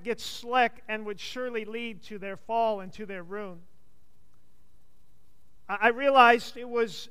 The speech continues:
it was like a dream. You know what it's like when you, when you dream and you, you have this dream, and then all of a sudden you wake up in the morning and you realize that what you're dreaming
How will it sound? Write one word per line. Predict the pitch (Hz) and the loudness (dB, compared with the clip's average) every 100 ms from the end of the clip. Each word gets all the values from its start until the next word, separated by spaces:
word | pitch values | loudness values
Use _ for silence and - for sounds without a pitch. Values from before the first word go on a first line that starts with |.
| - | -12
it | 240 | -8
was | 254 175 | -8 2
like | 247 269 226 | 6 6 6
a | |
dream. | 165 165 208 262 240 156 131 - - - - 196 | -8 -10 -10 -8 -10 -10 -14 -14 -14 -14 -14 -8
You | |
know | 277 | 0
what | 262 | 2
it's | 233 - | 2 0
like | 233 247 240 | 6 6 6
when | 226 | 0
you, | 214 180 | -6 -6
when | 226 | -6
you | 240 | -6
dream | 190 - 220 262 269 | -8 -8 -4 -2 -2
and | 247 | -4
you, | 208 180 | -6 -6
you | 214 | -2
have | 233 240 | 0 0
this | 226 - | -2 -8
dream, | 160 233 269 262 | -10 -8 -6 -6
and | 233 | -6
then | 220 | 0
all | 247 | 0
of | 254 | 0
a | |
sudden | - 262 254 | -2 -4 -4
you | 220 | -6
wake | 196 247 262 | -4 -4 0
up | 247 247 | 0 0
in | 220 | -8
the | |
morning | 202 226 247 220 214 | -6 -4 -4 -4 -6
and | |
you | 208 | -8
realize | 185 202 254 240 208 196 202 196 - - - - | -10 -8 -4 4 6 6 2 -4 -12 -14 -14 -10
that | 202 208 185 - - - - - - - - - - | -4 -4 -4 -10 -16 -14 -14 -14 -14 -16 -16 -16 -12
what | 214 254 | -10 -10
you're | 226 | -10
dreaming | 185 190 247 320 | -10 -8 -6 -2